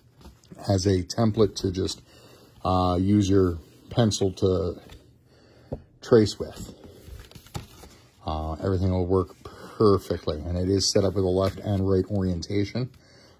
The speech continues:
uh, depending on your door. So that's everything here.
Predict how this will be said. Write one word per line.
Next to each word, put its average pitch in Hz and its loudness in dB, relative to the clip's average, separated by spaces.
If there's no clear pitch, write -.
uh, 82 -2
depending 90 -4
on 92 -2
your 90 -2
door. 85 -6
So 98 -2
that's 135 -2
everything 113 2
here. 98 -6